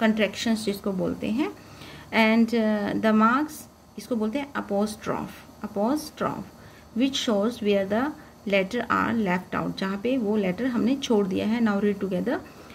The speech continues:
अब आपने देखना है जैसे we will, हम इसको कैसे लिख सकते हैं? Will। इसका double L last वाला हमने लिखा, ऊपर apostrophe S।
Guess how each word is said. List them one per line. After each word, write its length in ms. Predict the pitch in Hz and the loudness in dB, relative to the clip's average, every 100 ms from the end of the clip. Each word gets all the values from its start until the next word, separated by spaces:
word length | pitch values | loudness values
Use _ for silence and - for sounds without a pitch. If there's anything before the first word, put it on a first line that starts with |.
| - - 190 | -20 -8 -4
अब 140 | 190 | -2
आपने 260 | 190 208 208 | -2 0 2
देखना 240 | 214 226 | 2 0
है 60 | 220 | 0
जैसे 260 | 214 233 | 0 0
we 220 | 208 220 | 4 4
will, 200 | 202 175 | 4 0
हम 260 | 185 190 190 | -2 -4 -4
इसको 180 | 190 220 | -4 -4
कैसे 280 | 214 214 214 | -4 -2 -4
लिख 140 | 208 | -4
सकते 260 | - 233 247 | -8 -4 -2
हैं? 120 | 202 | 0
Will। 200 | 185 - - - - - - - - - - | 0 -2 -6 -18 -20 -20 -20 -20 -20 -20 -18
इसका 160 | - 233 | -4 0
double 260 | 196 190 220 | 2 4 4
L 120 | 214 | 4
last 300 | 208 202 220 | 2 -2 0
वाला 180 | 220 220 | 2 2
हमने 160 | 208 | 2
लिखा, 220 | 214 220 | 0 -2
ऊपर 240 | 254 226 196 | -2 -2 -4
apostrophe 440 | - 185 202 196 | -4 -4 -6 -4
S। 140 | 233 | -4